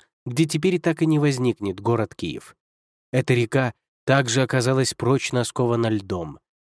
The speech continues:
и, собираясь в крупные массы по пятьдесят-семьдесят тысяч человек,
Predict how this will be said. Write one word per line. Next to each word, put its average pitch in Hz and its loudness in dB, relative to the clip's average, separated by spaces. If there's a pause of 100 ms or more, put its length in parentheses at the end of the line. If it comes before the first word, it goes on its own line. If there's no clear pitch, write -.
(100)
и, 165 2
собираясь 175 4
в - -14
крупные 131 2
массы 135 0
по 127 0
пятьдесят-семьдесят 147 0
тысяч 143 -4
человек, 107 -2